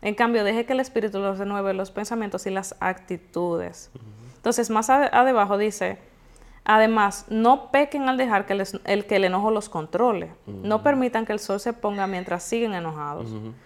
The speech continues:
Speaker 1: porque el enojo da lugar al diablo".
Speaker 2: Así
Speaker 1: O
Speaker 2: es.
Speaker 1: sea, como que antes yo no entendía muy bien ese versículo. Como que, ok,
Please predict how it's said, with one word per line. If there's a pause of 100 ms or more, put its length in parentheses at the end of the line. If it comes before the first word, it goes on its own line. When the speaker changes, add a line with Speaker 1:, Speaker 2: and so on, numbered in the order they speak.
(180)
Speaker 1:
porque
el
enojo
da
lugar
al
diablo". (220)
Speaker 2:
Así
Speaker 1:
O
Speaker 2:
es.
Speaker 1:
sea,
como
que (120)
antes
yo
no
entendía
muy
bien
ese
versículo. (500)
Como
que,
ok,